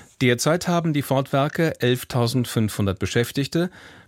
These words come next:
Bis Ende zweitausendsiebenundzwanzig sollen zweitausendneunhundert Stellen abgebaut werden.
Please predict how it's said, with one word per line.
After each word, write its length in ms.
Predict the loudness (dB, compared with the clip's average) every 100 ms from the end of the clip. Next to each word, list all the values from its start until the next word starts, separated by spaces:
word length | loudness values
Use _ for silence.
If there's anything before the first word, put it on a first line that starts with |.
| -4
Bis 200 | -4 -2
Ende 360 | -2 0 0
zweitausendsiebenundzwanzig 1400 | -2 -2 0 0 0 -2 -2 0 -2 0 0 0 -2 -2
sollen 280 | 0 0 -2
zweitausendneunhundert 1300 | -2 0 0 0 -2 0 -2 0 0 0 -2 -4 -4
Stellen 380 | -2 0 0
abgebaut 640 | 0 -4 -2 -2 -2 -4 -6
werden. 320 | -10 -10 -14